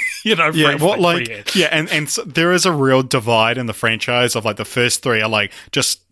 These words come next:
Speaker 2: solid, passable action films. And then this, this is the, did you know Tom Cruise actually did this?
Speaker 1: <laughs> Yeah, yeah. And so he climbs up that building with, with this thing, and then they have, like, a real tense, like, trade with the villains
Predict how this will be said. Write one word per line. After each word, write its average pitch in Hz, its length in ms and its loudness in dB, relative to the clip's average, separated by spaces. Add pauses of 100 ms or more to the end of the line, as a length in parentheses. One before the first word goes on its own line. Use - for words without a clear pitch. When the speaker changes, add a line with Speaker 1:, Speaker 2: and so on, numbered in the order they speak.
Speaker 2:
solid, 139 420 2
passable 123 420 0
action 131 220 -2
films. 117 200 0 (260)
And 143 140 -2
then 139 200 0
this, 143 280 0
this 160 260 0
is 147 140 -4
the, 127 180 2 (800)
did 185 220 2
you 160 100 2
know 143 140 2
Tom 131 260 -4
Cruise 123 260 0
actually 123 280 -2
did 107 180 -2
this? - 360 -6
Speaker 1:
<laughs> - 80 -20 (220)
Yeah, 180 240 2
yeah. 139 260 -2 (260)
And 175 180 -2
so 170 180 0
he 175 120 -2
climbs 165 400 -2
up 156 160 -2
that 147 180 -2
building 175 440 2
with, 151 200 -2
with 143 140 -4
this 127 140 -8
thing, 170 200 0
and 143 80 -2
then 139 120 -4
they 135 100 -2
have, 135 180 -6
like, 131 140 -4
a 127 60 -6
real 131 260 -2
tense, 131 360 -4
like, 113 220 -4
trade 135 380 -2
with 123 140 -14
the 120 60 -12
villains 135 460 -4